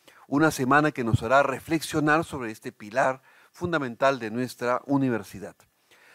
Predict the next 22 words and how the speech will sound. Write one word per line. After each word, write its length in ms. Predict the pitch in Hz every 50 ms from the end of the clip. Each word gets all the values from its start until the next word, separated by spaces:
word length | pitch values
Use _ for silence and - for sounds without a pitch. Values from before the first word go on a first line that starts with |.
| - _ _ _
La 140 | - 117
Semana 460 | 117 - 131 131 143 151 147 147 135 127
de 80 | 117
la 100 | 110 107
Investigación 760 | 104 101 98 98 - - 98 101 98 - - 139 135 135 131 -
warm 420 | 98 107 127 143 156 180 190 180 - _ _ -
es 380 | - 123 123 113 110 - - _ _
más 300 | - 110 123 127 131 -
que 160 | - - 113 113
una 320 | 113 120 117 120 117 107
tradición, 680 | - - 107 104 101 104 - - 175 185 185 165 135
es 120 | 110 - 120
una 340 | 120 113 113 117 113 107 _ _ _ _ _
expresión 580 | - 123 113 - - 135 135 127 - 175 180 170
de 80 | 165
nuestro 300 | 147 139 123 - 127 110
compromiso 800 | - 170 175 165 - 156 147 139 165 190 175 135 - - 123 160 _ _ _ _ _ _ _ _ _ -
con 140 | 175 175 170
el 80 | 160
conocimiento, 800 | - 147 131 123 117 - - 113 135 156 160 160 156 147 156 143
la 200 | 131 110 110 - -
indagación 880 | - 165 165 160 139 127 107 101 95 - - 143 147 143 139 143 143